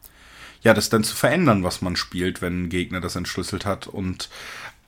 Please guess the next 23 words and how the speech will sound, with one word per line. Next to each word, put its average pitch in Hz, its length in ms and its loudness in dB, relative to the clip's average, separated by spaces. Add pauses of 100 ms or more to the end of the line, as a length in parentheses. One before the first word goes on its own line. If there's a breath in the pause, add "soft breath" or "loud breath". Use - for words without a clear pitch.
auch 131 220 8
wenn 123 120 12
ich 123 80 8
der 117 120 6
Meinung 110 280 10
war, 107 120 12
dass 104 160 2
Leverkusen 104 540 4
nicht 104 180 0
dasselbe 98 400 2
Team 101 240 0
ist 95 160 -6
wie 107 60 2
Bremen 101 480 2
und 98 180 0
da 95 160 2
nicht 95 280 -4
dieselben 95 380 0
Spielertypen 101 720 -2
hat 98 220 -2
und 92 240 -6
die 98 120 0
Spielanlage 95 920 0